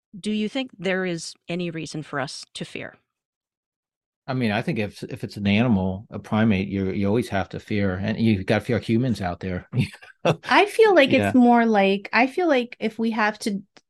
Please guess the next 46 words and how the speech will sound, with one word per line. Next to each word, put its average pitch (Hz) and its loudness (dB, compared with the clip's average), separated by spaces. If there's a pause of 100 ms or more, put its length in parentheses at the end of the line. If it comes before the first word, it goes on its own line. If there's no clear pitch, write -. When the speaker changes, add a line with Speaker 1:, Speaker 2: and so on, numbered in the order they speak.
Speaker 3:
to 196 2
kind 208 0
of, 196 -4
like, 180 -2
compare 196 -2 (280)
a 202 -4
Sasquatch 196 0
to - -12
something 190 -4
that 180 -6
we 190 -6
know 185 0
and 175 -4
we 180 -6
feel 175 -6
familiar 185 -4
with, 165 -6 (300)
I 294 0
would 415 -4
compare 311 -2
it 254 -4
to 311 -2
a 214 -4
silverback 170 -4
gorilla. 156 -6 (360)
You 277 4
know, 269 2
like, 233 0 (220)
they 240 2
say 233 0
that, 202 -2
you 226 0
know, 180 -4
it, 202 -4
the, 190 -4
the, 196 -4
if 196 -10
the 208 -2
male 202 -2
feels 190 -6
threatened, 220 -4
it'll 170 -4
come 170 -8
charging 214 -4
towards 214 -4
you, 220 -2